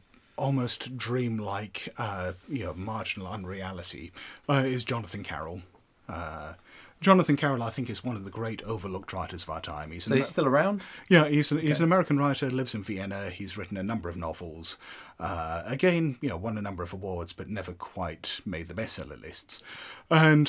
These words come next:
Speaker 1: hi-, his stuff is just phenomenal. And again, I mean, it's, it, it doesn't have that, that very British aspect of, you know, that, that almost comedy of manners aspect that some of Aikman's work has. Uh, but it does have that, that sort of shifting sense of reality in that,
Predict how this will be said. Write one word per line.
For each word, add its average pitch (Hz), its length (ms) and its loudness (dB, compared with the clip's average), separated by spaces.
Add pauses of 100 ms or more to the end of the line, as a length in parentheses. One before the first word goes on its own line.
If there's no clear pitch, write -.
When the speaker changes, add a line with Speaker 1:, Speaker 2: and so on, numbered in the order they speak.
(100)
Speaker 1:
hi-, 165 160 4
his 143 200 4
stuff 117 240 0
is 120 100 -4
just - 220 -4
phenomenal. 87 500 -6
And 110 140 -4
again, 156 460 2 (400)
I 180 40 10
mean, 180 100 10
it's, 190 200 6
it, 175 120 4
it 170 300 4
doesn't 185 240 2
have 156 140 -2
that, 147 200 2 (180)
that 135 140 2
very 123 160 2
British 113 380 -2
aspect 95 500 -4
of, 90 440 -4
you 123 80 2
know, 78 120 -6
that, 92 220 -6
that 104 160 -4
almost 95 200 -6
comedy 87 300 -6
of 80 100 -8
manners 85 300 -6
aspect 80 360 -8
that 87 120 -8
some 98 100 -6
of 85 100 -10
Aikman's 78 400 -10
work 78 220 -10
has. 87 400 -10 (560)
Uh, 151 280 10
but 143 400 8
it 147 160 4
does 151 240 4
have 123 240 -2
that, - 560 -2 (120)
that 110 240 -8
sort 123 140 -4
of 101 100 -6
shifting - 460 0
sense 98 240 -2
of 98 120 -8
reality 104 460 -6
in 82 140 -6
that, 90 340 -6